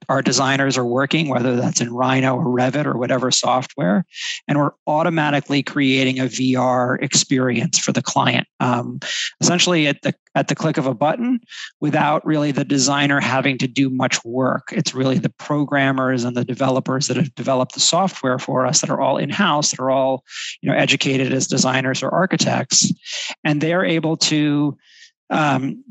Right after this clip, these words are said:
get this process rolling where the designer's designing and the client in real time is actually inside their space, whether that's like this on a Zoom meeting.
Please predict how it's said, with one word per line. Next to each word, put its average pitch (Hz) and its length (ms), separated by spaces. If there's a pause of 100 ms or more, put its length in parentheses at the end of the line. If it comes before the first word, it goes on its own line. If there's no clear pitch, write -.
get 156 180
this - 160
process 147 560
rolling 160 400
where 147 260
the 151 140
designer's 143 540
designing 151 640
and 131 120
the 123 60
client 143 420
in 139 160
real 131 240
time 135 320
is 123 140
actually 127 560
inside 165 500
their 139 140
space, 127 600
whether 131 260
that's 131 400
like 131 180
this 151 360
on 131 160
a 127 80
Zoom 143 260
meeting. 180 340